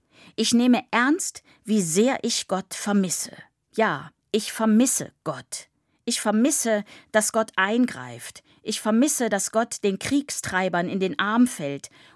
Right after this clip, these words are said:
und den Hasspredigern die Sprache verschlägt. Ich vermisse, dass Gott sich durchsetzt gegen alles Boshafte und Schädliche. Der heutige Kar-Samstag gibt solchem Vermissen Raum und Zeit.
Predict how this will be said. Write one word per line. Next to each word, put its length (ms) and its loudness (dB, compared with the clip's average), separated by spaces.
und 120 -2
den 220 0
Hasspredigern 760 0
die 100 -6
Sprache 520 -2
verschlägt. 720 -10
Ich 160 -2
vermisse, 580 4
dass 200 2
Gott 200 0
sich 260 -4
durchsetzt 720 -2
gegen 240 0
alles 300 -2
Boshafte 840 -2
und 160 -6
Schädliche. 880 -4
Der 140 0
heutige 440 2
Kar-Samstag 960 -4
gibt 220 -6
solchem 400 0
Vermissen 680 -2
Raum 520 0
und 160 -2
Zeit. 640 -10